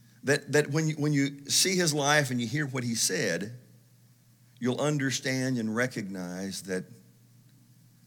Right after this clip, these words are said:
those philosophies work for us as well. And by the way, they're substantiated in Scripture. It's not just one man's opinion,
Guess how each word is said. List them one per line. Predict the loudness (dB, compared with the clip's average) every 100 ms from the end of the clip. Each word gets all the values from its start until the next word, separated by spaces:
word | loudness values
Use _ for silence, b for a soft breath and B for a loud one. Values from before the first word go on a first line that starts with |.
| _ -16
those | -2 2 4 2 0
philosophies | -4 -4 -2 -2 -2 -6 -6
work | -6 -6
for | -6 -6
us | -4 -6
as |
well. | -4 -6 -6 B 0
And | 4
by | 6 6
the | 4
way, | 2 2 2 0 -6 -20 -20 -20 -20 _ _ _ -20 _ _ _ _ _ _ _ _ _
they're | -6
substantiated | -4 -4 -4 -2 -2 -4 -4 -4 -4
in | -6
Scripture. | -8 -8 -10 -12 -16 _ _ _ -20 _ _ _ _ _ _ _ _ _ _ _ B B
It's | -4
not | 2 2
just | 2 0
one | 0 0
man's | 0 0 0 -2
opinion, | -2 -2 -2 -6